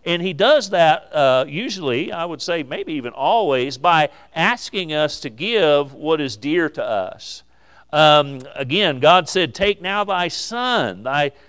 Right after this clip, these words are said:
thy only son," that promised son. Uh, the Bible says, "Whom thou lovest." And certainly when we think about sacrifices, our mind may go back to Old Testament sacrifices.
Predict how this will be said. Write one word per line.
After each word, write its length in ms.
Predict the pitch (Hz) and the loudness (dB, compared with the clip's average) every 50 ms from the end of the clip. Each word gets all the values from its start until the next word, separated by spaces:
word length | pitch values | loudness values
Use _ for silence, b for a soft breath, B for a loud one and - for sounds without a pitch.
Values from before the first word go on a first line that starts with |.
| b b - | b b -2
thy 220 | 143 156 151 156 | 0 0 2 2
only 340 | 175 180 208 214 190 170 139 | 4 4 4 2 0 -4 -6
son," 320 | - - 151 135 123 117 | -4 -2 -2 -2 -2 -2
that 200 | 135 135 143 - | -2 -4 -4 -4
promised 640 | - - - 165 196 214 226 226 214 165 - - - | -8 -8 -4 -2 0 0 0 -2 -4 -6 -8 -8 -8
son. 540 | - 135 117 110 104 101 101 107 135 175 165 b b b b b b b | -6 -4 -4 -2 -2 -4 -4 -6 -8 -10 -14 b b b b b b b
Uh, 420 | - 139 135 135 131 123 123 120 123 | 0 2 4 6 6 6 6 6 4
the 100 | 131 131 | 4 4
Bible 300 | 139 151 156 160 160 147 | 6 6 6 4 2 -2
says, 320 | - - 170 156 143 - | -4 -2 -2 -2 -2 -2
"Whom 220 | 180 185 202 202 190 | -4 -6 -6 -2 0
thou 240 | 170 160 151 143 | 2 2 2 2
lovest." 800 | 135 147 170 220 247 233 160 123 98 101 139 160 - - - - b b b b b b b b b | 4 8 8 10 10 8 6 4 -2 -2 -4 -6 -8 -10 -10 -14 b b b b b b b b b
And 480 | - 147 151 151 151 147 147 143 165 160 | -6 -2 -2 -2 -2 -4 -6 -10 -12 -4
certainly 340 | - 196 202 202 190 170 165 | 0 2 2 2 2 0 -4
when 40 | |
we 80 | 160 156 | -6 -4
think 240 | - - 214 226 214 | -2 -2 0 0 0
about 300 | 190 185 170 156 151 - | 0 0 0 0 -2 -2
sacrifices, 840 | - 170 180 190 185 170 156 - 160 165 175 175 - 214 214 208 170 | -2 -2 -2 -2 -2 -6 -4 0 2 2 2 0 -2 -4 -4 -4 -2
our 120 | 139 131 | -4 -2
mind 380 | 127 135 143 147 160 165 165 160 | 0 0 0 2 0 0 -2 -6
may 140 | 160 160 143 | -8 -6 -4
go 140 | 156 160 147 | -4 -4 0
back 300 | 143 147 156 160 - - | 2 2 2 2 0 -4
to 140 | - 143 117 | -8 -4 0
Old 240 | 139 156 160 147 - | 0 0 0 0 -2
Testament 500 | 180 180 202 190 - 190 180 185 - - | -4 -4 -4 -4 -6 -8 -10 -10 -10 -8
sacrifices. 1000 | - 165 165 175 - 170 - - 165 170 175 175 - - 180 170 160 160 - | -6 -4 -4 -6 -6 -10 -8 -4 -4 -4 -4 -4 -6 -8 -8 -8 -8 -10 -12